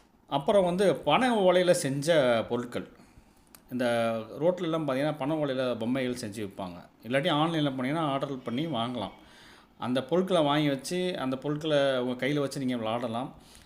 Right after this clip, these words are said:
இல்லாட்டி உங்க வீட்ல இருக்க பிள்ளை, குழந்தைகளுக்கு கொடுக்கலாம். ஆ, நீங்க வேலை பார்க்குற டேபிள்லையோ,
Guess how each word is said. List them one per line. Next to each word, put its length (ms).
இல்லாட்டி 120
உங்க 160
வீட்ல 180
இருக்க 200
பிள்ளை, 300
குழந்தைகளுக்கு 540
கொடுக்கலாம். 480
ஆ, 600
நீங்க 280
வேலை 200
பார்க்குற 380
டேபிள்லையோ, 680